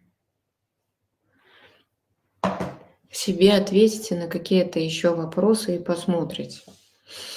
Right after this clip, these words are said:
Окей, хорошо. Значит, вы в любом случае лидер. Я вас поздравляю. Если вы видите, что вы за собой кого-то волочёте, остаётся только понять, да, для каких таких прекрасных будущих перспектив вы за собой волочёте человека.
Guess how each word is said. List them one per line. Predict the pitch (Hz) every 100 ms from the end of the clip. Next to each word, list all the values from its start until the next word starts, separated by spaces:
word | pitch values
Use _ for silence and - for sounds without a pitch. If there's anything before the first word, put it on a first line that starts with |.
| - - _ -
Окей, | 233 196
хорошо. | - 202 226 185 160
Значит, | 208 220 233
вы | 285
в | 269
любом | 208 254 240
случае | - 240 262 - 254
лидер. | 226 214 165 170 196 - -
Я | 202
вас | 220 220
поздравляю. | 208 190 208 202 175 151 156
Если | 170 196 233
вы | 220
видите, | 214 208 196 196
что | - 170
вы | 196
за | 202
собой | 190 175 165 220
кого-то | 214 180 208 208
волочёте, | 190 190 180 175 - 147 135 151
остаётся | 156 - 175 185 190
только | 185 180 175
понять, | - 160 151 -
да, | - - - - -
для | 175
каких | - 190 - 208
таких | - 165 160 -
прекрасных | - 190 180 170 - 156 -
будущих | 156 156 147 - -
перспектив | - - - - - - 262 -
вы | 165
за | 190
собой | - - - 208
волочёте | 208 - - - - -
человека. | - - -